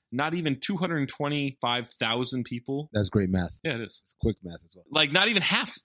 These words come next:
Speaker 1: Not even half of the four fifty.
Speaker 2: I have theories. I have theories. And for that,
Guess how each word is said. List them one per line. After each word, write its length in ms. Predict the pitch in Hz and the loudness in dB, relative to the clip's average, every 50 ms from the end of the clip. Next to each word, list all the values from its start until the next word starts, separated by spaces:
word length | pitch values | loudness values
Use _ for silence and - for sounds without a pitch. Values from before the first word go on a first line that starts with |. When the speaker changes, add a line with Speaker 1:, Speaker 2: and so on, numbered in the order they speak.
| _ - | _ -2
Speaker 1:
Not 160 | 180 226 277 | 0 2 2
even 160 | 302 320 277 | 2 2 2
half 260 | 196 220 262 285 277 | 2 2 2 0 0
of 60 | 285 269 | 0 0
the 80 | 262 | 0
four 180 | - - 277 254 | 2 2 2 2
fifty. 460 | - 311 311 - - 208 139 98 - - | 2 0 -2 0 0 -2 -2 -2 -2 -2
Speaker 2:
I 100 | 151 170 | -2 0
have 160 | 185 175 156 - - | 0 0 -2 -2 0
theories. 600 | 170 170 151 117 98 87 80 - - - - - _ - 120 | 0 2 2 0 -2 -6 -8 -10 -12 -12 -12 -14 _ -6 -4
I 60 | 131 | -4
have 80 | 135 131 _ - | -4 -4 _ -6
theories. 520 | 147 127 107 92 - _ - - - - _ _ _ _ _ _ _ _ _ _ _ | -6 -6 -6 -8 -14 _ -20 -20 -20 -20 _ _ _ _ _ _ _ _ _ _ _
And 280 | - 131 135 135 131 - - | -2 -2 -2 -2 -4 -8 -6
for 120 | - 156 170 | -4 0 4
that, 340 | 208 247 254 180 131 98 | 4 6 6 6 4 0